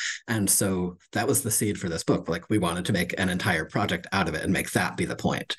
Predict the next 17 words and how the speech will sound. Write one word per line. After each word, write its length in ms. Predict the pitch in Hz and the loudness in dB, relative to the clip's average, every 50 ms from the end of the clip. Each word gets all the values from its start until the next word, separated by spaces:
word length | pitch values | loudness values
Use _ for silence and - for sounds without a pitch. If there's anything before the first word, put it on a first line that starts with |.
| - - - - - - - _ - | -8 -10 -12 -12 -14 -14 -16 _ 0
Um, 380 | 98 78 76 - - - - - _ _ _ _ _ _ _ _ _ _ _ _ _ _ - | 2 2 2 2 0 -2 -4 -8 _ _ _ _ _ _ _ _ _ _ _ _ _ _ -2
and 260 | 107 95 90 90 87 | 0 0 0 2 2
so 460 | - - 123 101 92 90 82 85 - - - - - - - - - _ _ _ _ _ _ _ _ | 2 2 2 0 0 -2 -4 -6 -8 -10 -12 -12 -12 -14 -16 -18 -20 _ _ _ _ _ _ _ _
I 100 | - 107 | 0 0
honestly 400 | 117 139 143 147 - - - 151 | 4 4 4 2 2 0 -2 -2
don't 240 | - 127 127 - - - | 0 0 -2 -2 -4 -2
remember 320 | 110 110 110 113 113 110 107 | 0 2 2 2 2 0 0
exactly 540 | 104 - - 107 101 - - - - 170 | 0 0 2 2 2 0 0 0 0 0
how 120 | 160 180 165 | 2 2 2
we 100 | 175 165 | 2 2
got 200 | 160 135 123 - | 2 0 -2 -2
started. 400 | - - 160 170 180 175 165 - | 0 0 2 2 2 0 -2 -2
I 80 | 110 | -4
think 380 | 113 - - 120 117 123 123 - - - - _ _ _ _ _ _ 143 | -6 -2 0 2 2 2 0 -2 -10 -16 -18 _ _ _ _ _ _ 2
<laughs> 280 | 139 143 - - - | 2 2 0 -2 -4
somehow, 440 | - - - - 127 143 135 - - | -4 -4 -2 0 0 2 0 0 0
like, 220 | 120 113 104 - | -2 -2 -2 -2